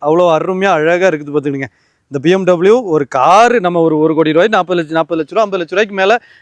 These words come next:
பி எம் டபிள்யூ கார் வாங்குறோம் அப்படின்னாச்சுன்னா, இந்த பேட்ஜ் அதுல இருக்கும். நம்ம வாங்குற பி எம் டபிள்யூ பைக்லயும் இதே பேட்சுங்க. அது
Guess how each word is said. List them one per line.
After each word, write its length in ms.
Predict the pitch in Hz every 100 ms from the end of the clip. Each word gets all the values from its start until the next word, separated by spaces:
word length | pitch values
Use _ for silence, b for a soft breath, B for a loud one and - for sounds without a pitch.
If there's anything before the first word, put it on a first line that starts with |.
| b
பி 60 | 180
எம் 120 | 214
டபிள்யூ 220 | 202 196
கார் 260 | 160 165 208
வாங்குறோம் 360 | 185 180 175
அப்படின்னாச்சுன்னா, 440 | 165 156 160 156 214
இந்த 100 | 165
பேட்ஜ் 340 | 139 165 175
அதுல 200 | 180 151
இருக்கும். 300 | 147 151 247 - b b _
நம்ம 340 | 131 139 170 185
வாங்குற 380 | 190 220 240 269 - _ -
பி 80 | 160
எம் 160 | 180
டபிள்யூ 240 | 160 165 147
பைக்லயும் 500 | 151 156 170 175 165
இதே 160 | 165
பேட்சுங்க. 440 | 160 151 131 135 135
அது 180 | 123